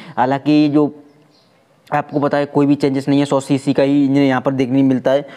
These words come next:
और कोई भी changes नहीं है, वही bike है, बस यहाँ पर graphics और digital meter के ही यहाँ पर पाँच हज़ार रुपये extra आपको पे करने पड़ते हैं। तो मेरा decision यही है कि आपको यही प्रा-, इस price point पे यही लेना चाहिए।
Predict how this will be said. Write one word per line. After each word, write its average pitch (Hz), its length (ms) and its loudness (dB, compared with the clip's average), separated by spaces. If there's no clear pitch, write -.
और 139 100 0
कोई 151 200 0
भी 170 80 2
changes 143 440 -2
नहीं 139 220 0
है, 156 100 -6
वही 156 220 2
bike 143 300 -2
है, 147 180 0
बस 160 280 -4
यहाँ 147 120 0
पर 151 100 -4
graphics 135 580 -2
और 135 200 2
digital 135 360 0
meter 131 300 0
के 139 140 -2
ही 143 120 2
यहाँ 131 120 0
पर 131 100 -4
पाँच 127 320 -4
हज़ार 123 140 0
रुपये 120 260 -2
extra 127 280 -4
आपको 127 200 -6
पे 135 180 -2
करने 131 240 -2
पड़ते 123 280 -4
हैं। 151 80 -4
तो 156 60 0
मेरा 175 200 0
decision 160 360 -2
यही 143 200 2
है 151 80 2
कि 151 140 -2
आपको 143 260 -2
यही 139 160 0
प्रा-, 131 220 -2
इस 185 120 0
price 143 340 -2
point 131 220 -2
पे 139 60 0
यही 131 160 2
लेना 117 200 -2
चाहिए। 117 340 -2